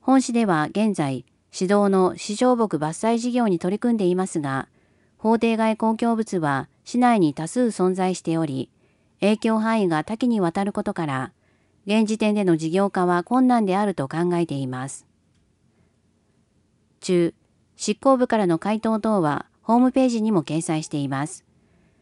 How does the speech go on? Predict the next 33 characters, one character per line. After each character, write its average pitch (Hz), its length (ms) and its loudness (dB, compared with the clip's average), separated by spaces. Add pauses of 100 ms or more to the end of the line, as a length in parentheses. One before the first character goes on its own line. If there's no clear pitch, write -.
(280)
豊 208 180 2
後 208 140 2
大 208 80 2
野 214 80 -2
市 170 160 -4
ホ 180 100 -2
ー - 20 0
ム 208 120 -2
ペ 208 180 -2
ー - 20 0
ジ 139 360 -8 (100)
か 151 140 -6
ら、 139 240 -4 (360)
豊 196 200 0
後 220 180 0
大 214 80 0
野 214 80 -2
市 202 140 -6
議 202 100 -4
会 127 300 -6 (340)
か 143 120 -6
ら、 139 220 -4 (440)
市 - 160 0
民 254 200 4
と 202 120 -2
議 226 120 -2
会 226 220 -2
の 151 140 0
意 139 80 -6
見 214 180 -2
交 214 200 -2
換 190 280 -2
会。 131 340 -8